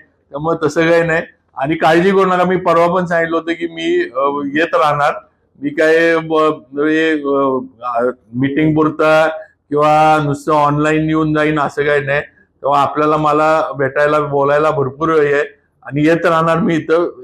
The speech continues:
फिजिकली येऊन हे करणं. आता पुढची आमची ठरली आहे, पुढे एक, अ, संभाजीराव म्हणले की पुढची माझ्याकडं एक बैठक घ्या,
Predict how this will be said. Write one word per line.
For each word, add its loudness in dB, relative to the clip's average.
फिजिकली -2
येऊन 0
हे 0
करणं. -2
आता -2
पुढची -6
आमची 0
ठरली 2
आहे, 4
पुढे 0
एक, 0
अ, 2
संभाजीराव 2
म्हणले 0
की -2
पुढची -4
माझ्याकडं 2
एक 2
बैठक -2
घ्या, 0